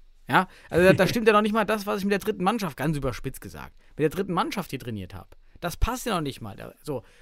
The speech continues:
Speaker 1: Und, äh, dann kommen diese Spieler zusammen und Marcel hat dann die Aufgabe, was aus dem Kanon,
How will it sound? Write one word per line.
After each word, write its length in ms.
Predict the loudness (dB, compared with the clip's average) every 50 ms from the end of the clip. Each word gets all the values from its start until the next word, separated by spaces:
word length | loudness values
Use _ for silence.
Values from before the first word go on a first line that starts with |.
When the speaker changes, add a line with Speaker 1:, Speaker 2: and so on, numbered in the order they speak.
| -20 -20 -20 -16 -10
Speaker 1:
Und, 240 | -10 -10 -10 -10
äh, 320 | -14 -20 -20 -18 -18 -18 -12 -6
dann 260 | -4 -2 -2 -2 -2 -2
kommen 180 | -2 -2 -2
diese 220 | -2 -4 -4 -4 -6
Spieler 340 | -6 -6 -2 0 0 0 0
zusammen 500 | -2 -4 -2 0 0 0 0 -2 -4 -4
und 220 | -4 -4 -4 -4
Marcel 440 | -4 -4 -4 -4 -4 -4 -4 -4 -4
hat 160 | -6 -6 -6
dann 120 | -6 -6 -4
die 120 | -4 -4
Aufgabe, 640 | -4 -2 -4 -4 -4 -4 -4 -2 0 0 0 -2 -4 -6 -12 -20 -20 -20 -20 -20 -20 -20 -20 -20
was 360 | -16 -6 0 2 2 2 2 0
aus 140 | -4 -2
dem 180 | -2 -2 -2 -2
Kanon, 720 | -2 0 2 4 4 4 4 4 2 2 2 0 -4